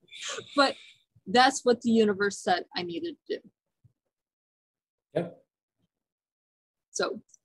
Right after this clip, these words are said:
Speaker 1: but where can our listeners and our viewers find you and more about your books, journals, and your business?
Speaker 2: So you can, you can find me at my website, lukeandrews dot U S. Um, and that is, that will allow you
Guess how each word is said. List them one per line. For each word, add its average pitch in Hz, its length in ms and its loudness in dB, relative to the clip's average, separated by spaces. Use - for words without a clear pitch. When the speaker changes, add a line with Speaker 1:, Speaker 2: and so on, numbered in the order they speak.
Speaker 1:
but - 240 0
where 247 300 4
can - 260 -4
our 247 160 0
listeners 240 580 0
and 254 100 0
our 247 120 2
viewers 190 540 0
find 254 320 0
you 175 340 -2
and 202 240 -2
more 214 280 4
about 196 340 0
your 185 80 -2
books, 247 340 -4
journals, 220 440 4
and 214 200 2
your 202 100 2
business? - 520 -10
Speaker 2:
So 160 440 4
you 123 180 0
can, 147 280 4
you 147 120 0
can 127 140 0
find 165 200 4
me 185 60 6
at 180 80 6
my 151 100 2
website, 127 520 2
lukeandrews 127 580 -2
dot 110 200 -4
U 107 180 0
S. - 400 -8
Um, 101 460 0
and 104 240 0
that 113 320 2
is, 104 580 2
that 110 260 -4
will 113 200 0
allow 113 260 0
you 113 220 0